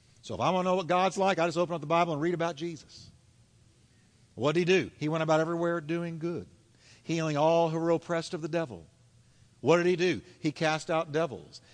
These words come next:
He healed the sick. He raised the dead. He provided where there was nothing. He walked on water.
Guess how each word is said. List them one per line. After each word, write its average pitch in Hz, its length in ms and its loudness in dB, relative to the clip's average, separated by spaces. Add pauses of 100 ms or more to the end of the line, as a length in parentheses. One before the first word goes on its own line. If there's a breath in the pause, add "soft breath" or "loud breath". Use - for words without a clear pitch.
(100)
He 160 160 -2
healed 165 360 2
the 156 80 -2
sick. 160 440 -6 (240 soft breath)
He 147 160 -2
raised 160 400 0
the 175 80 -2
dead. 160 460 -2 (240 soft breath)
He 170 120 2
provided 165 560 4
where 143 160 0
there 143 120 0
was 143 200 -2
nothing. 113 540 -8 (300 loud breath)
He 175 100 2
walked 170 400 4
on 170 240 0
water. 160 460 -4